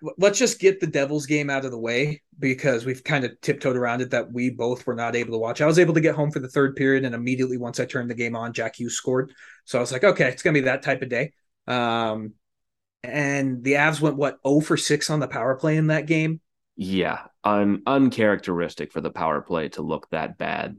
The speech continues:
Speaker 2: They go oh for six. The penalty kill goes two for three, but the one goal they give up to Jack Hughes early in the third period.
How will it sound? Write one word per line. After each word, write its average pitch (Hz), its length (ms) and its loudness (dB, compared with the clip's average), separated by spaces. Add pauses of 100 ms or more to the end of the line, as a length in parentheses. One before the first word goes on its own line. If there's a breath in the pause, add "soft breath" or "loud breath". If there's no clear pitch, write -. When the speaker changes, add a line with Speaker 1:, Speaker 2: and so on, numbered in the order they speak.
(100)
Speaker 2:
They 90 120 0
go 87 180 2
oh 110 160 4
for 110 180 0
six. - 460 -4
The 90 100 -8
penalty 147 400 2
kill 107 300 2
goes 90 320 0
two 104 200 -2
for 101 160 -4
three, 87 360 0
but 87 160 -2
the 85 60 0
one 92 260 0
goal 90 220 2
they 87 120 -2
give 85 180 -2
up 85 200 -4
to 78 80 -14
Jack 82 320 -4
Hughes 85 360 -2
early 82 300 -2
in 80 80 -6
the 80 100 -4
third 82 320 -4
period. 85 460 -2